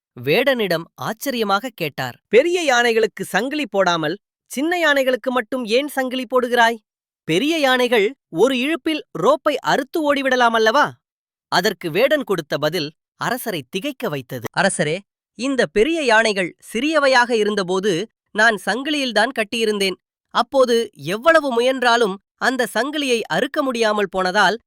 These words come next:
அவை முழுமையாக தன்னம்பிக்கை இழந்துவிட்டன. அதனால் இப்போது நான் ரோப் கொண்டு கட்டினாலும் முயற்சி செய்ய வேண்டுமென்று அவைகளுக்கே தோன்றாது, தப்பிக்க முடியாது என்று நம்பிவிட்டது." நண்பர்களே, இந்த பெரிய யானைகளுக்கு தெரியாத ஒன்று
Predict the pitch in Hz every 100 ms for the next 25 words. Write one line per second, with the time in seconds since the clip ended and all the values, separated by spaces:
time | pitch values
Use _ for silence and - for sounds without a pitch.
0 | _ - 180 180 156 160 226 240 233 254
1 | 285 - 180 254 262 233 - 208 208 220
2 | 214 208 196 185 165 _ _ - 143 160
3 | 202 190 - _ - 247 - 247 233 214
4 | 202 - 147 220 370 - 294 277 254 220
5 | 226 208 196 202 196 _ _ 151 220 359
6 | - 320 285 269 247 254 247 247 220 220
7 | 214 - - 143 208 233 226 226 254 233
8 | 226 196 170 139 _ _ _ 147 - 285
9 | - 269 254 262 254 240 247 233 214 208
10 | 208 160 139 180 269 226 165 147 127 -
11 | 143 196 269 240 143 113 _ _ _ _
12 | 196 277 277 240 - 262 339 339 220 240
13 | 269 254 240 - - 190 226 226 220 180
14 | 175 156 156 170